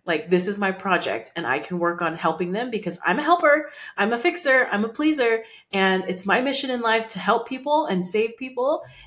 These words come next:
and fix people. And so this toxic person needs my help."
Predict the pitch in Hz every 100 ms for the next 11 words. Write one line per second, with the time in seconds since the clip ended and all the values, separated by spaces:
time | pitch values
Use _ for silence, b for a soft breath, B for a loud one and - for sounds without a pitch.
0 | - 180 180 240 254 269 - 302 202 196
1 | 185 196 180 208 240 - 247 247 247 -
2 | 247 247 285 294 - - 185 190 196 196
3 | 190 175 175 180 185 135 -